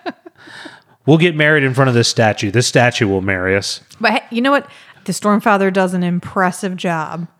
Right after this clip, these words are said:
Speaker 1: <laughs> Yeah.
Speaker 2: And I, I thought that was pretty cool that well, I, I liked the wedding ceremony. I thought a couple things were neat about it. I loved that the vows weren't, like, long and elaborate,
Speaker 1: No.
Speaker 2: you know? It was just like,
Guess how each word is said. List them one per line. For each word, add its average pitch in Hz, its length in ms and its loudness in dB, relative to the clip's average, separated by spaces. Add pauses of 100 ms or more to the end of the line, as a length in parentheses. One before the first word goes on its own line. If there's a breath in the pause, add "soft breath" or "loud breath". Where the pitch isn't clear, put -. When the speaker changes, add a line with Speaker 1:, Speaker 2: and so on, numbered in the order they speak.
(120)
Speaker 1:
<laughs> - 180 -10
Yeah. 135 160 2
Speaker 2:
And 196 220 0
I, 180 140 0 (280 loud breath)
I 220 120 2
thought 240 200 0
that 240 100 2
was 202 140 -2
pretty 214 320 0
cool 185 340 0
that 170 400 -4 (960)
well, 240 160 2
I, 269 240 2
I 330 180 2
liked 254 240 2
the 202 80 0
wedding 196 280 2
ceremony. 220 520 2
I 220 140 0
thought 220 340 0
a 196 60 -6
couple 254 220 0
things 214 240 0
were 196 100 0
neat 190 180 2
about 180 220 2
it. - 100 -4
I 180 80 2
loved 214 460 2 (340 loud breath)
that 180 140 0
the 185 100 0
vows 185 640 2
weren't, 185 500 2 (920)
like, 180 280 -2
long 180 640 4
and 170 80 0
elaborate, 170 640 0
Speaker 1:
No. 196 260 2
Speaker 2:
you 185 80 4
know? 185 360 2 (360 loud breath)
It - 40 -10
was 180 120 0
just 185 240 0
like, 175 460 2